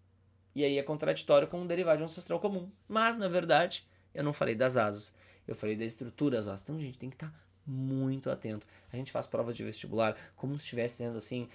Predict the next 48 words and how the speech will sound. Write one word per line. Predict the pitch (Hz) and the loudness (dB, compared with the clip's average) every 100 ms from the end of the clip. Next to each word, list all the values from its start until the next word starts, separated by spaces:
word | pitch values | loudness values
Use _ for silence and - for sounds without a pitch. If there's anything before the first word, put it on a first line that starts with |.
| - - | -16 -4
ah, | 120 117 107 123 | 0 0 0 -2
leitura | 120 123 - 135 170 | -2 -4 -6 -2 -2
de | 156 | -2
contrato | 156 135 127 107 117 135 139 | -4 -4 -2 -2 -2 -4 -6
de | 143 | -10
compra | - 127 123 135 | -2 0 0 -2
de | 135 | -2
uma | 123 | -2
mansão, | 139 170 - 131 | -2 -2 0 0
sabe? | 135 117 104 | 0 -2 -2
Então, | 101 143 | -4 -8
tu | 156 | -10
tem | - 175 | -8 -8
que | 185 | -4
ler | 185 | -4
direitinho, | 160 151 190 190 170 175 | -2 -2 -2 -2 -4 -2
sabe? | - 131 135 - - | 0 0 -2 -12 -10
Pra | - 139 143 165 | -2 2 2 2
não | 165 147 180 196 | 2 0 0 -4
se-, | - - 123 | -4 -2 -2
ter, | 151 147 139 156 127 - - - - | -4 -2 -2 -2 -6 -10 -12 -14 -12
pra, | 156 156 - | -14 -14 -14
pro | 151 - _ 127 | -14 -16 _ -6
outro | 151 | -6
contratante | - 147 139 123 143 147 | -4 -2 0 0 -2 0
lá, | 127 | 2
o | 151 | 2
vendedor, | 131 120 113 147 | 0 0 0 0
o | |
comprador, | 143 123 135 165 | -2 -4 -2 -2
não | 165 | -2
passar | 170 190 196 | 0 -2 -2
a | |
perna | 196 175 | -2 -2
em | 208 | -2
ti. | - - _ _ _ _ _ _ _ _ _ _ _ _ | -8 -12 _ _ _ _ _ _ _ _ _ _ _ _
Vamos | 196 220 | 4 4
lá. | 110 - _ - - _ | 2 -8 _ -20 -20 _
Terminando | - 247 220 196 185 | 4 6 6 6 4
com | 185 | 4
as | 160 160 - | 2 2 2
clássicas | - 135 147 - 143 147 143 | 2 0 0 -4 0 2 2
de | 120 143 | 2 -2
ecologia | 147 147 151 123 123 | 0 2 2 2 2
do | 123 | 2
final | 131 151 120 | 0 0 2
da | 104 113 | 2 4
prova. | 120 104 98 104 | 6 6 4 -4